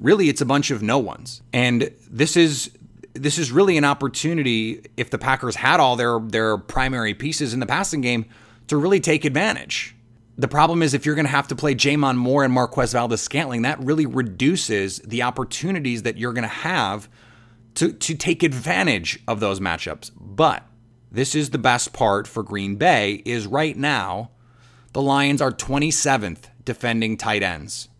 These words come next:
twenty-fourth defending running backs, and twenty-eighth defending number one receivers. Those are all, um, you know, bottom ten, obviously, numbers, bottom five, six. This is not ideal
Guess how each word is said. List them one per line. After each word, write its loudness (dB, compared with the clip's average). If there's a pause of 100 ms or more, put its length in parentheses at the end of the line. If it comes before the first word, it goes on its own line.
(640)
twenty-fourth 2
defending -2
running 0
backs, 0
and -6
twenty-eighth 0 (380)
defending 0
number 0
one -2
receivers. -8
Those -4
are 0
all, 0 (500)
um, -2 (1080)
you -4
know, -4
bottom 2
ten, -2
obviously, -2
numbers, -6
bottom -4
five, -4
six. -6 (520)
This 0
is -2
not 2 (120)
ideal 0